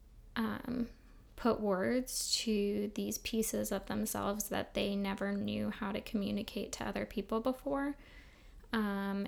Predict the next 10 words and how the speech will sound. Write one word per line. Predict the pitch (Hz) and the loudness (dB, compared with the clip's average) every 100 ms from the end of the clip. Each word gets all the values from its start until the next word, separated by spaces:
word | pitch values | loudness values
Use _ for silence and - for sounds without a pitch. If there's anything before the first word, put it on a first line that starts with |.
| - | -2
and | 214 208 208 202 - - - - - - | 0 2 2 0 -2 -6 -20 -20 -10 -6
because, | 220 214 214 202 202 - - - - - - - - - - - - - - | -2 0 2 2 2 -2 -6 -20 -20 -20 -20 -20 -20 -18 -16 -16 -14 -12 -2
you | 233 | 2
know, | 220 208 214 - | 4 4 0 0
I, | 208 214 214 254 247 - - - - | 0 0 0 -4 -10 -16 -20 -20 0
I | 226 | 6
really | 220 214 208 | 8 8 6
desire | 196 180 202 220 196 | 4 4 4 6 4
to | 196 - 202 196 190 190 190 190 - - - - - - - - - - - - | 2 0 2 4 4 4 2 -2 -10 -16 -20 -20 -20 -20 -20 -20 -20 -20 -18 -12
help | - - 208 | -4 2 2